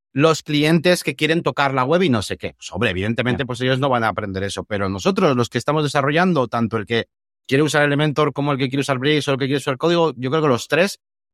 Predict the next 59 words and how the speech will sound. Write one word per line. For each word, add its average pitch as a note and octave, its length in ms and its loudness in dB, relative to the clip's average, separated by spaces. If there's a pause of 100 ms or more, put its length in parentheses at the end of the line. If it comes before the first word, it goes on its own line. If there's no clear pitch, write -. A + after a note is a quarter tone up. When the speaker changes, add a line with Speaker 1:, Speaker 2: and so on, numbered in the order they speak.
Speaker 1:
aunque A#2+ 280 -2
usen D#3 300 2
herramientas C3 360 0
diferentes, D3 440 0
deberían B2+ 260 2
tener C3+ 200 0
unos C3 180 0
conocimientos C3 440 0
mínimos C#3 320 0
de, A2 260 0
por A2+ 120 -8
lo B2+ 40 0
menos F3 140 2
eso, G#2+ 220 -2
H G2+ 200 -4
T A#2+ 80 -4
M A#2 120 2
L, A#2+ 180 2
C A2 80 -12
S A#2 140 -4
S C#3 220 -4 (420)
y, G2+ 260 -12
y A2 100 -10
un G#2+ 120 -8
poquito, A#2+ 420 0
¿no? D3+ 140 2
De, A#2 200 0
de, A2 220 -2
de, G#2 400 -2
ya A2+ 180 -2 (140)
te B2 80 -10
digo A#2+ 120 0
de A#2+ 60 0
P C3 60 0
H C3 160 -2
P, G#3+ 100 0
pero F3+ 140 0
sí C3 100 -2
de, B2+ 200 2 (340)
de A#2 120 2
WordPress, C3 420 2
¿no? A3+ 120 -2
De E3 100 4
los A2+ 120 2
que A2+ 100 -4
son, C#3 300 0 (360)
pues B2+ 100 -8
son, G#2+ 260 -2
que G#2+ 100 -8
es G2+ 100 -6
una A2+ 100 2
consulta, F#3 680 4
de A2+ 640 -4
una A#2 140 0
cons-, A#2+ 200 -2
que B2+ 100 -8
es A2+ 60 -8
un A2+ 120 -2
término, D#3 500 0